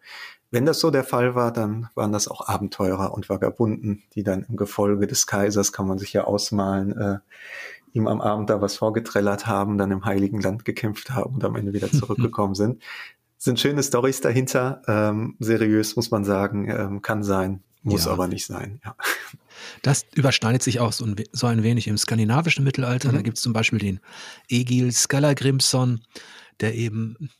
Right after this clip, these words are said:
Speaker 2: ja, in dem sich einiges, äh, vereint. Äh, er war sel-, selbst ein sehr begnadeter Skalde und Dichter. Er war aber auch Abenteurer, Wikinger und so weiter. Da vermischt sich das alles. Natürlich muss man immer zwischen dem literarischen Egil und dem historischen irgendwie
Speaker 1: Mhm.
Speaker 2: trennen.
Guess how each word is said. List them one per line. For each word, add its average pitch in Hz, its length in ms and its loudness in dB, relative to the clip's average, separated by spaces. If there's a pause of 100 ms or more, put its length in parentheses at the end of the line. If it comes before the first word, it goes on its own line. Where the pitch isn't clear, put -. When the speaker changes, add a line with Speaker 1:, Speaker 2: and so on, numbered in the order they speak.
(160)
Speaker 2:
ja, 117 200 -2
in 123 160 -2
dem 127 140 2
sich - 240 -6
einiges, 131 640 2
äh, 123 320 0
vereint. 139 640 0
Äh, 120 380 -2 (280)
er 113 140 -2
war 120 100 2
sel-, 123 360 2
selbst - 520 0
ein 107 280 -2
sehr 123 300 0
begnadeter 127 640 0
Skalde 135 600 2 (300)
und 117 240 -2
Dichter. 143 420 2
Er 117 100 2
war 120 100 2
aber 120 180 2
auch - 180 -2
Abenteurer, 131 640 0
Wikinger 120 380 -2
und 123 120 -2
so 110 160 -4
weiter. 127 380 2 (100)
Da 196 240 0
vermischt 135 420 0
sich - 120 -4
das - 200 -2
alles. 123 320 2
Natürlich 131 360 0
muss 120 140 0
man 113 100 -2
immer 120 220 0
zwischen 113 320 -4
dem 104 260 -6 (120)
literarischen 131 640 2
Egil 123 480 0
und 107 160 -6
dem 107 100 -2
historischen 127 540 0
irgendwie 113 300 -4
Speaker 1:
Mhm. 147 40 -2
Speaker 2:
trennen. 156 400 2